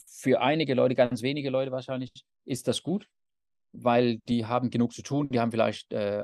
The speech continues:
eine große Familie und möchten gern was anderes machen, was auch immer. Aber für ganz viele Leute, und, und jetzt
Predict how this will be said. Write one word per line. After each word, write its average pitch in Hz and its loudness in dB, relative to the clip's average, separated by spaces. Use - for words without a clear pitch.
eine 107 -6
große 107 -4
Familie 143 2
und 110 0
möchten 110 -6
gern 104 -8
was 101 -12
anderes 139 0
machen, 120 -6
was 117 -6
auch 113 -12
immer. 120 -6
Aber - -6
für 123 -10
ganz 151 2
viele 165 -4
Leute, 123 2
und, 110 -10
und 107 -8
jetzt - -10